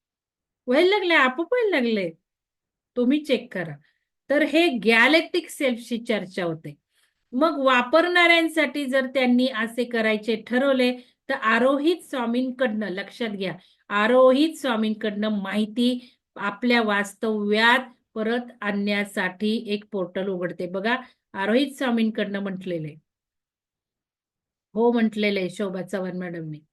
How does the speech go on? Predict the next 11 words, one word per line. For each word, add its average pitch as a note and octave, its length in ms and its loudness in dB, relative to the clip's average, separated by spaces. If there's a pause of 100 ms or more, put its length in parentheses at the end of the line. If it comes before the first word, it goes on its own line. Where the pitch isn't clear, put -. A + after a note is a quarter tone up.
(520)
तर D#4+ 280 4
बघा, B3 400 4 (220)
हे A3+ 200 0 (120)
तुमचं B3 340 0 (100)
तुम्हाला C4 440 -2 (140)
हे A3+ 240 0
बघावं G#3 520 0
लागेल, A3 360 -2
चेक A#3+ 260 -6
करावं G3+ 280 -2
लागेल. F3 260 -4